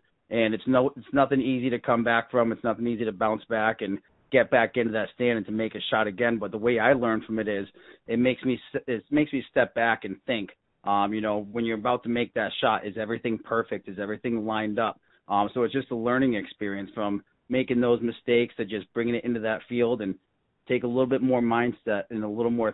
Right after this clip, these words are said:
thinking when you're about to take that, about to take that shot and make it happen. So, um, just everything, everything you can out there, just take it and bring it to every hunt.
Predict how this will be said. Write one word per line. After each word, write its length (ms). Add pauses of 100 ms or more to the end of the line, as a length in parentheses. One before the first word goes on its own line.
thinking 360
when 80
you're 100
about 280
to 80 (100)
take 220
that, 260 (340)
about 140
to 160
take 220
that 140 (120)
shot 200
and 100
make 180
it 100
happen. 440
So, 240 (260)
um, 320
just 160
everything, 640 (260)
everything 360
you 120
can 240
out 220
there, 140
just 200
take 220
it 160
and 100
bring 180
it 100
to 100
every 240
hunt. 220